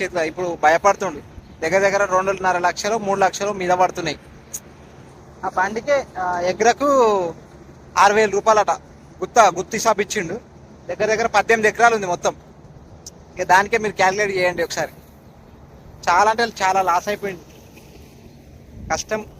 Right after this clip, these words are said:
వ్యవసాయం, వ్యవసాయం అంటారు కానీ ఏం చేస్తే వస్తది? ఆయన ఒక జితగాన్ని పెట్టుకుండు మామూలుగా. దగ్గర దగ్గర ఆరు నెలలకు, నెలకు ఇరవై రూపాయలు, ఇరవై వేల రూపాయలు ఇవ్వాలి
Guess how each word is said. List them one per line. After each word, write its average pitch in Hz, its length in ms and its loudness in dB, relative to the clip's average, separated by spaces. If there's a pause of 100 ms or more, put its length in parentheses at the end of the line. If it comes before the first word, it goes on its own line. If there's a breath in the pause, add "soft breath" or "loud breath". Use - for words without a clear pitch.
(1120)
వ్యవసాయం, 190 480 0
వ్యవసాయం 190 520 -2
అంటారు 180 260 -6
కానీ 180 240 -4 (800)
ఏం 190 200 -6
చేస్తే 202 240 0
వస్తది? 208 340 -8 (1000)
ఆయన 208 200 4
ఒక 208 160 2
జితగాన్ని 214 480 4
పెట్టుకుండు 214 380 -2 (340)
మామూలుగా. 175 380 -2 (600)
దగ్గర 190 180 2
దగ్గర 226 260 4
ఆరు 196 180 4
నెలలకు, 196 320 -2
నెలకు 190 300 -2
ఇరవై 196 200 -4
రూపాయలు, 202 340 -2
ఇరవై 185 360 -8
వేల 190 160 -6
రూపాయలు 202 300 -6
ఇవ్వాలి 170 260 -6